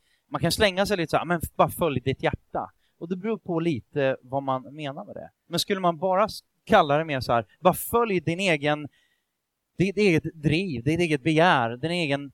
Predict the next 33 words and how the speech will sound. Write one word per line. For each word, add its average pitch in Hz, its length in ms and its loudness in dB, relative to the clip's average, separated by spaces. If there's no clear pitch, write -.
eh, 120 300 -18
längtan 170 760 -2
alltid." 92 580 -8
Det, 135 600 -14
jag 127 200 -2
vet 170 140 -2
inte 202 160 -6
om 170 120 -4
det 160 120 0
blir 147 200 -4
så 147 140 -6
jättebra. 143 560 -4
Bibeln 175 380 0
säger 151 220 4
inte, 156 300 -2
"Följ 151 280 2
alltid 127 320 0
ditt 127 80 -4
hjärta." 107 360 -4
Bibeln 160 320 -2
säger 131 240 0
att 127 140 0
en, 147 320 -10
en 147 200 -4
människas 156 400 -2
hjärta 170 300 0
är, 117 360 0
det 131 160 0
finns 156 400 -6
liksom 123 440 -8
ondska 165 480 -6
där 113 180 0
inne. 98 260 -12